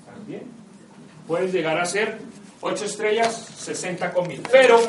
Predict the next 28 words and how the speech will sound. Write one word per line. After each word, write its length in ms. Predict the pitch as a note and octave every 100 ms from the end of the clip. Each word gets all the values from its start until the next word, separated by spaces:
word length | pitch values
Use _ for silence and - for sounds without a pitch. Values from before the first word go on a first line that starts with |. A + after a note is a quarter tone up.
| A3 - - - - -
pues 240 | F#3+ F3 D3+
yo 380 | F#3+ G3+ G3 G3+
esa 280 | F#3+ G#3
no, 220 | G3+ G3+ -
esa 200 | F#3+ F3+
cuenta 300 | G3 F3+ F#3+
no 120 | F3+
la 120 | E3+
hago. 160 | D#3 -
Yo 180 | F#3
hacía 400 | G#3 - G#3+ - E3
esta 400 | G3+ - G#3 F3+
cuenta 460 | A3+ A3+ B3+ A#3+ - G3+ F#3 F#3 - - -
y, 120 | - A3
y, 540 | - - G3 F#3+ -
y 60 | F#3+
aquí 220 | F#3+ A#3
viene 180 | A#3 A#3
una 180 | A#3 A#3+
cosa 220 | A#3+ A#3+
súper 320 | G#3+ G#3 G3+
chévere. 400 | B3 A#3 - - - - -
Aquí 140 | - F#3
viene 160 | F#3
una 140 | G3+ F#3
cosa 200 | G3+ F#3
súper 300 | F3+ B2+ -
chévere. 280 | - A2